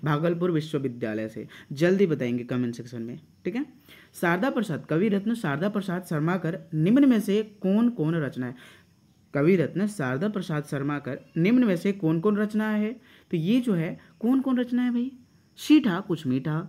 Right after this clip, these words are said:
भगवान एक पूरब के। तो इसका सही आंसर हो जाएगा ऑप्शन नंबर सी, यानी कि ऑप्शन नंबर सी,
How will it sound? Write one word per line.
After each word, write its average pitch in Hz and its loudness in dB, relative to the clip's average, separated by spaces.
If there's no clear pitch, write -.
भगवान 233 4
एक 214 0
पूरब 143 -2
के। 156 0
तो - -8
इसका 202 0
सही 269 2
आंसर 226 2
हो 160 2
जाएगा 135 -2
ऑप्शन 131 -6
नंबर 135 0
सी, 208 0
यानी 151 4
कि 185 -2
ऑप्शन 156 -4
नंबर 139 0
सी, 165 -4